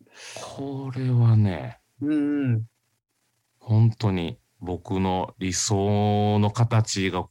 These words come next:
Speaker 1: こにあって、なんかね、ずっとやっぱり、も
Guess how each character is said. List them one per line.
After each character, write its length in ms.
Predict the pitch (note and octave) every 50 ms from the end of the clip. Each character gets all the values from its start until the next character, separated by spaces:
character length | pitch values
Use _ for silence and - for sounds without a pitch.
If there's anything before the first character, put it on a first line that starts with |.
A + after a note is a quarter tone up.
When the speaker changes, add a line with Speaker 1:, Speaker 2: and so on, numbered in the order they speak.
| _ -
Speaker 1:
こ 100 | - F#2+
に 140 | F#2+ F#2 F2+
あ 100 | E2+ E2+
っ 100 | E2+ - _ _ _ _ -
て、 360 | B2+ A#2 A#2 A2+ A2 G#2+ - - - - - - - - - - - - - -
な 140 | B2 D#3 F#3+
ん 80 | G3+
か 200 | G3 - - A2 F#2
ね、 180 | E2 E2 D#2 D2+
ず 200 | - - C#3 F3+
っ 40 | F3+
と 220 | - - - B2
や 120 | A#2 A2+
っ 100 | G#2 - _ -
ぱ 100 | B2 B2
り、 240 | A2 F#2+ D2+ - - _ _ _ _ _ _ -
も 640 | A#2+ B2+ C3 B2+ B2+ B2+ B2+ B2+ B2+ A2+ - -